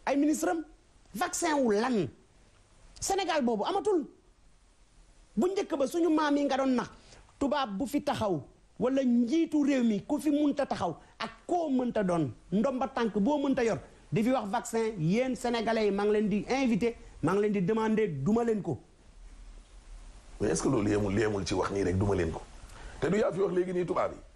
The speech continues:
Speaker 1: Xam nga
Speaker 2: Nga ne yooyu noonu weesu na. Pourtant loolu ngi am ba tey. Tubaab yaa ngi nii ñëw gagné sa marché yëpp.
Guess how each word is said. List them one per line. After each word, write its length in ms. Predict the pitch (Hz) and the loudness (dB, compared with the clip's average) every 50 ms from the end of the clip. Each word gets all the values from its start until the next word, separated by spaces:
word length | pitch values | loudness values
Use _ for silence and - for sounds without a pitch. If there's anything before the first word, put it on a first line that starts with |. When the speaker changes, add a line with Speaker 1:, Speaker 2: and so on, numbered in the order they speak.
| - - - - | -20 -20 -16 -8
Speaker 1:
Xam 220 | - - 196 226 | -6 -4 -2 0
nga 100 | 226 180 | 0 2
Speaker 2:
Nga 60 | 180 202 | 2 2
ne 40 | 202 | 2
yooyu 220 | 202 202 202 196 190 | 4 2 2 2 0
noonu 200 | 190 185 180 170 | 0 0 2 2
weesu 260 | 175 190 180 - 147 110 | 2 2 0 -2 -6 -6
na. 80 | 95 | -6
Pourtant 340 | - - 123 127 120 131 127 | -6 -6 -4 -2 0 0 0
loolu 240 | 139 147 143 160 170 | 2 2 2 2 2
ngi 80 | 170 - | 0 0
am 120 | - 196 | 0 0
ba 60 | - - | -2 -2
tey. 160 | 392 440 403 - - - - - - | -2 -2 -4 -4 -8 -18 -20 -8 -4
Tubaab 260 | - 170 202 196 202 | 0 0 0 0 0
yaa 100 | 202 196 | 0 -2
ngi 80 | 196 202 | 0 0
nii 140 | 185 180 185 | 0 0 2
ñëw 180 | 185 185 185 | 2 2 2
gagné 220 | 165 180 170 175 165 | 2 0 0 -2 -2
sa 100 | - 156 | -4 -4
marché 300 | 156 147 127 - - - | -2 -2 -4 -4 -4 -4
yëpp. 360 | 101 92 104 143 196 240 - | -4 -2 0 0 0 0 -2